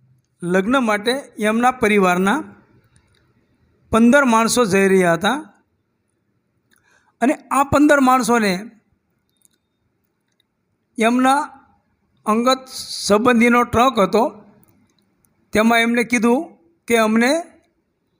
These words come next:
લાઠી કેરાળા મૂકી જાઓ. તો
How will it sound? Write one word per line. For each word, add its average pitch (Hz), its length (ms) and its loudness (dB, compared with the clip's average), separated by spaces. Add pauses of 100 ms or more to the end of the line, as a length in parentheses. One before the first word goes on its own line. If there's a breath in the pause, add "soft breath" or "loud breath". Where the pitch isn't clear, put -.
(240)
લાઠી 190 460 0
કેરાળા 220 420 0
મૂકી 247 320 -2
જાઓ. 233 320 0 (1200)
તો 214 100 0